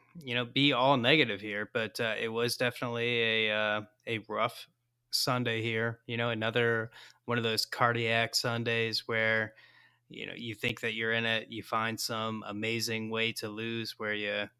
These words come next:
uh, get to overtime by having them miss a forty-yard field goal, but then have them win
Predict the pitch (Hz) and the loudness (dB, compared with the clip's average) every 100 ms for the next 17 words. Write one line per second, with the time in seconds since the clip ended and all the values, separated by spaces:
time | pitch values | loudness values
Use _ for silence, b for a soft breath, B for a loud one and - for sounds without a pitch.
0 | _ - 107 107 110 127 123 127 123 117 | _ -8 -6 -6 0 0 2 0 0 0
1 | 113 - 120 113 113 107 107 104 113 113 | -4 0 0 2 0 0 0 0 -2 -2
2 | 110 110 110 113 117 120 104 - 123 113 | -4 -4 0 2 4 2 -2 -4 -2 0
3 | 113 110 - 117 113 107 113 113 117 117 | 2 0 -2 -2 -2 0 0 0 -4 -4
4 | 120 110 117 110 117 113 107 98 113 127 | -6 -2 -2 -2 -2 -4 -4 -6 0 2
5 | 123 131 | 2 0